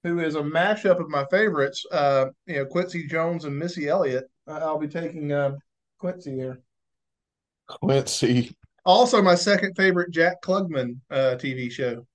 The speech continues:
Speaker 1: Quincy.
Speaker 2: Quincy Elliott, and then I've got, uh, Elisa. Surely it's Leon instead
Speaker 1: I don't
Speaker 2: of
Speaker 1: know.
Speaker 2: Leon.
Speaker 1: Elisa or Ubaya Leon? I don't know. Do you, do you Elisa? You, you do Elisa to own?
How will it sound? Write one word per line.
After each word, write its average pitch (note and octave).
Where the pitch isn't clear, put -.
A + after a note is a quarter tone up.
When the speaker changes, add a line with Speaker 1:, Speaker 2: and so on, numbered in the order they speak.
Speaker 1:
Quincy. E3+
Speaker 2:
Quincy G2
Elliott, F2+
and F#2
then G2+
I've G#2
got, G2+
uh, G2
Elisa. A2
Surely F#3
it's -
Leon B2+
instead G2+
Speaker 1:
I E3
don't B3
Speaker 2:
of B3
Speaker 1:
know. G3
Speaker 2:
Leon. A2+
Speaker 1:
Elisa A#3
or B3+
Ubaya E3
Leon? C3
I D3
don't D#3
know. C3+
Do C#3+
you, C#3
do C#3
you C#3
Elisa? F3
You, E3
you F3
do E3+
Elisa F#3
to F3+
own? B3